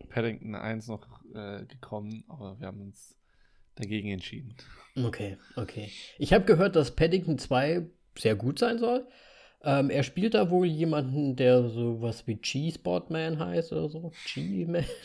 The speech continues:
Speaker 2: <laughs> Ah, auf jeden Fall, egal. Ähm, ich hab ihn vorher auch nicht gesehen. Aber ja, ist halt, ne, die, die aufstrebenden Jungdarsteller, wer weiß, was da noch so kommt.
Speaker 1: Ja.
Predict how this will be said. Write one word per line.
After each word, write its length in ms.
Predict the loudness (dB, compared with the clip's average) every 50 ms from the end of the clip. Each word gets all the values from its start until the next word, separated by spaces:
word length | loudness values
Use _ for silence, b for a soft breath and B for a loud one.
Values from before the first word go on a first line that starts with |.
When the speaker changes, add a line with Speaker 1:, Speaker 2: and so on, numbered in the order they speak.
| 0 4
Speaker 2:
<laughs> 400 | 4 6 6 6 4 4 4 4
Ah, 160 | 6 8 8
auf 100 | 8 6
jeden 140 | 4 2 2
Fall, 160 | 0 -2 2 6
egal. 480 | 8 8 8 6 2 -2 -4 -4 -6 -8 B B B B B B B B B B B B
Ähm, 400 | 2 4 6 6 6 4 2 0 -2 0 4
ich 160 | 4 8 8
hab 120 | 8 8
ihn 100 | 8 6
vorher 320 | 6 6 6 6 6 6 4
auch 180 | 2 0 2
nicht 180 | 2 0 2 2
gesehen. 520 | 0 0 2 2 2 2 2 0 -2 -6 -10 b b b b b b b b b b b _ _ 0
Aber 280 | 2 4 4 4 4 4
ja, 300 | 6 6 6 6 4 2
ist 140 | 0 2
halt, 300 | 4 6 6 4 4 2
ne, 220 | 0 0 2 2 2
die, 380 | 2 0 0 0 0 0 -2 -2 B B B B B B -12
die 120 | -8 -2 2
aufstrebenden 640 | 2 2 2 2 0 0 2 2 4 4 2 4 4
Jungdarsteller, 720 | 4 4 6 6 4 4 2 2 0 0 2 2 2 2
wer 120 | 2 2 2
weiß, 240 | 2 0 -2 -2 -4
was 120 | -6 -4
da 100 | -4 -2
noch 120 | -2 -2
so 100 | 0 0
kommt. 380 | 0 0 -2 -2 -4 -8 -18 -20 _ _ _ _ -20 -20 _ _ _ -20 -20 -16
Speaker 1:
Ja. 200 | -12 -10 -10